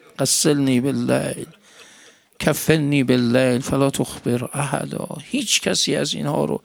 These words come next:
خبر نکن، راضی نیستم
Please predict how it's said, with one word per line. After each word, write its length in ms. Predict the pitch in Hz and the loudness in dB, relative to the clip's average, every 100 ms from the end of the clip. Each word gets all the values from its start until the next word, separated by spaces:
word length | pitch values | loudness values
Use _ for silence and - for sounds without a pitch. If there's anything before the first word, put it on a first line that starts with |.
| - - _ | -12 -20 _
خبر 360 | - 151 156 | -4 0 0
نکن، 340 | 151 151 151 156 | -2 -2 -2 2
راضی 480 | 147 147 143 165 | 4 4 4 0
نیستم 760 | 175 208 220 - - 131 123 107 | -2 -2 0 0 2 0 0 -4